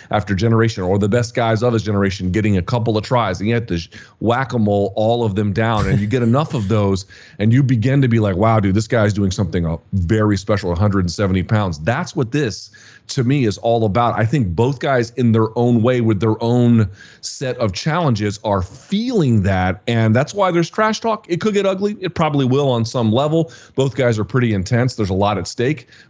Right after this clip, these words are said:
but it's about those stakes. It's about the fight itself, which is, which is, it was the first time, but everyone else wanted it to be something more than what it was. Now we boiled it down to mano a mano, Saturday night, New York City, Madison Square Garden,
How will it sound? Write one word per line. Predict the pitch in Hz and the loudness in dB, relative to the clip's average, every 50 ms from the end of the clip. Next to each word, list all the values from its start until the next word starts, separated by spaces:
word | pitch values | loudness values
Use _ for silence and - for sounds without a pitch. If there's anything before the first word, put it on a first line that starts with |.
| _ - | _ -2
but | 131 123 | 0 0
it's | 113 117 117 | 0 0 -2
about | 98 82 80 120 113 120 117 98 95 | -4 -2 -2 0 0 0 -2 -2 -2
those | 104 95 92 92 | -2 -2 -2 -4
stakes. | - 101 90 87 - - | -6 -8 -8 -8 -6 -8
It's | 110 101 | -6 -4
about | 113 87 - 127 120 135 131 - | -4 -2 0 0 0 0 0 -4
the | 135 | -6
fight | - - 143 135 135 127 | -2 0 0 0 2 0
itself, | 123 110 - - 147 123 110 - | -2 -4 -4 -4 -4 -4 -2 -2
which | 104 90 - | -4 -6 -6
is, | 90 90 - _ _ - | -10 -14 -16 _ _ -4
which | 131 127 113 - | -2 -2 -2 0
is, | 131 123 117 110 110 | -2 -2 -2 -2 -2
it | - 156 | -4 -2
was | 143 139 165 170 131 | 0 0 0 0 -2
the | 139 139 | -6 -6
first | - 190 190 165 - - | -2 -2 -2 -2 -2 -2
time, | 131 123 117 113 113 107 - - - - - _ _ | 0 0 2 2 0 0 -4 -10 -20 -20 -20 _ _
but | 131 127 - | -4 -2 0
everyone | - 143 147 160 151 143 139 | 0 0 2 2 2 2 0
else | 143 135 - - | 0 -2 -4 -4
wanted | 107 107 120 123 131 135 127 120 | -2 0 2 2 2 2 2 0
it | 113 104 | 0 0
to | - | 0
be | 101 110 | -2 -2
something | 107 - 120 107 113 110 110 | 0 0 -2 0 2 4 4
more | 107 110 110 113 | 4 4 4 4
than | 95 104 101 | 2 2 0
what | 95 101 98 95 | 2 2 2 2
it | 85 | 2
was. | 92 104 104 98 92 85 80 | 2 2 2 2 2 0 0
Now | 98 107 120 127 131 | 0 2 2 2 2
we | 120 123 110 | 2 2 2
boiled | 92 76 - 107 117 120 117 113 110 | 2 0 0 2 2 4 4 2 2
it | 98 101 | 0 0
down | 87 117 117 117 117 113 104 98 | 0 2 2 4 4 2 2 0
to | - - 104 98 95 92 85 - _ _ | -2 -2 -2 0 0 -2 -4 -6 _ _
mano | 90 92 98 110 120 127 135 135 139 | -2 0 2 2 2 2 2 2 2
a | 131 | 2
mano, | 120 117 110 107 107 104 104 101 - - _ | 2 2 2 2 2 0 0 -2 -4 -10 _
Saturday | - - - 120 117 127 135 139 135 | -16 -6 -2 0 2 2 2 2 2
night, | 123 120 113 110 110 - - - - _ - | 2 2 2 0 0 -2 -6 -14 -20 _ -2
New | 95 120 | 2 2
York | 135 143 139 139 - | 4 4 2 2 -2
City, | - - 120 107 107 107 104 - - - - _ | -4 -4 -2 0 0 0 -2 -4 -14 -20 -8 _
Madison | 87 104 110 123 151 151 - 151 143 | 0 2 2 2 2 0 -4 -6 -8
Square | 123 - 151 151 143 139 | -6 -2 0 2 2 2
Garden, | 113 135 135 127 127 117 110 110 107 | 2 2 2 2 2 2 2 0 0